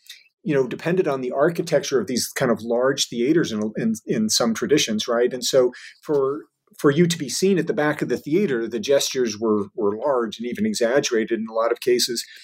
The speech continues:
And then you, you put that on, you know, screen and it, <laughs> it looks kind of funny, <laughs>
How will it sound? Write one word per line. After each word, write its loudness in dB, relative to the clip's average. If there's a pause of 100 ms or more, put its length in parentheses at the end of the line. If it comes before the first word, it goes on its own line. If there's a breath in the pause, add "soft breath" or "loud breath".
(280 loud breath)
And 2
then 4
you, -2
you -4
put -2
that 2
on, -2 (300)
you 0
know, 0
screen -2
and -2
it, 2
<laughs> -14
it -4
looks 2
kind 0
of -6
funny, -2
<laughs> -2